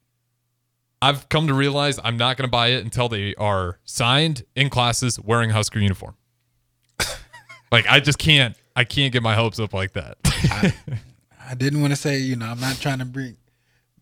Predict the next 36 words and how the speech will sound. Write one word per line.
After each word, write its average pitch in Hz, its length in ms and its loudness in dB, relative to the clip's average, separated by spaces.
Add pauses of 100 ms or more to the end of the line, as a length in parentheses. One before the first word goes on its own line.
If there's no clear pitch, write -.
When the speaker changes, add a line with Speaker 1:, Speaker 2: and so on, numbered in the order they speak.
(120)
Speaker 2:
be 127 100 6
Speaker 1:
Oh, 139 100 8
Speaker 2:
the 123 60 2
Speaker 1:
no. 104 60 -2
Speaker 2:
bearer 143 240 6
of 123 80 -6
bad 143 280 0
news, 143 360 0
but 120 200 -4
it, 110 200 -10
that 120 180 -8 (140)
sometimes 117 560 -12 (240)
people 127 520 -10 (200)
minds 143 600 -6
can 156 140 -4
flip. 233 400 -4 (220)
Speaker 1:
I'll 113 80 0
give 139 160 0
you 139 60 -2
credit 123 300 -2
for 127 220 -2
it. 110 100 -6
You've 113 140 -2
been 117 80 0
the 113 80 0
most 110 240 -2
open 107 220 -2
about 104 260 -2
this. 107 220 -6
Like, 104 260 -4
let's 120 340 -4
calm 110 300 0
down 98 300 0
until 104 240 0
it 95 60 -4
happens. 90 440 -6